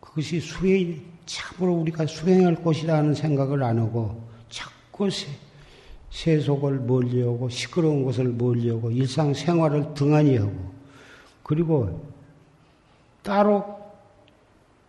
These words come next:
수행을 할 수 있는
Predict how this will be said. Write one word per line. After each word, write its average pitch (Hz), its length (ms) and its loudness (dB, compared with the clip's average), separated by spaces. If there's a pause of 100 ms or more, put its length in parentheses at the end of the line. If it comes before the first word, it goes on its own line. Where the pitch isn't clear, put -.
(920)
수행을 143 720 0
할 143 180 -4
수 139 200 -4
있는 131 360 0